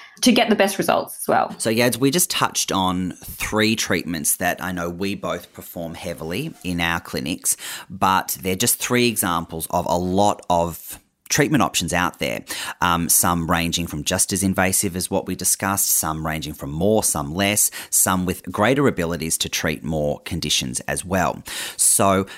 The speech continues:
Speaker 2: when you're looking for a dermal therapy's clinic, ideally your dermal therapist should let you know in relation to what you want to work on if they have the right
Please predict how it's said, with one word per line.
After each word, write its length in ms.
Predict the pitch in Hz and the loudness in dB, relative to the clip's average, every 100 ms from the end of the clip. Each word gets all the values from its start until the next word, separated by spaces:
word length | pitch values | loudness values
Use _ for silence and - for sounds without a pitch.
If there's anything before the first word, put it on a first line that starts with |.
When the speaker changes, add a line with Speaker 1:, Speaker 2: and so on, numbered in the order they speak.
| - | -18
Speaker 2:
when 220 | - 101 120 | -2 2 4
you're 100 | 110 | 2
looking 260 | 101 107 | 2 -2
for 140 | 92 90 | -2 -2
a 20 | |
dermal 300 | 90 82 73 | 0 0 -2
therapy's 380 | 80 73 82 - | -2 -2 -4 -8
clinic, 580 | - 104 90 80 - - - _ - | -2 0 0 -2 -6 -14 -20 _ -6
ideally 400 | 95 110 110 101 | -2 2 2 2
your 80 | 90 | 2
dermal 300 | 90 82 87 | 0 -2 0
therapist 420 | 82 82 - - | 0 0 0 -2
should 160 | 90 | 0
let 160 | 90 98 | -2 -2
you 120 | 98 | 0
know 320 | 98 92 95 113 | 2 4 4 2
in 120 | 98 | 2
relation 420 | 95 82 85 90 | 2 2 0 -4
to 120 | 85 | -4
what 420 | 78 85 82 - - | -2 0 0 -2 -6
you 180 | 87 90 | -6 -2
want 260 | 80 95 | 0 0
to 80 | - | -2
work 380 | 90 90 104 - | 0 2 2 0
on 280 | 78 80 87 - - _ _ | -2 0 -4 -8 -20 _ _
if 220 | 208 - | -2 0
they 140 | - 165 | 0 0
have 280 | - - - | 0 0 -2
the 80 | |
right 360 | 73 78 76 - | 0 2 2 -2